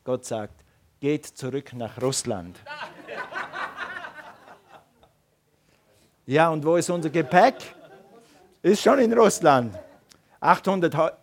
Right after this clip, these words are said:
Dollar hier hingespart und achthundert Dollar hier hingespart. Seht ihr, der Heilige Geist ist ein Schwabe.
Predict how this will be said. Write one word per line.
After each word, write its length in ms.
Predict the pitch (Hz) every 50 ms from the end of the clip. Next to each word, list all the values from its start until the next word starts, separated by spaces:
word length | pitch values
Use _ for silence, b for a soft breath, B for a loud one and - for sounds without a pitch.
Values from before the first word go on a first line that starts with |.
| _ _ -
Dollar 380 | 151 139 160 170 165 147 139
hier 300 | 135 135 151 170 202 208
hingespart 760 | 180 190 196 208 175 180 160 - - 165 170 170 170 170 165 -
und 160 | 147 143 147
achthundert 1040 | 156 170 160 - - 156 156 156 151 147 147 - _ - 143 170 170 151 143 - -
Dollar 300 | 147 151 151 139 120 b b b b b
hier 180 | - 151 170 165
hingespart. 720 | 165 151 147 127 135 - - - 110 101 95 92 - -
Seht 280 | - 139 151 175 170 175
ihr, 140 | 180 185
der 120 | 147 147 135
Heilige 360 | 147 156 156 151 139 147 143
Geist 320 | - 139 147 147 135 -
ist 160 | 147 127 - 139
ein 80 | 131
Schwabe. 420 | - 120 117 120 123 - 101 87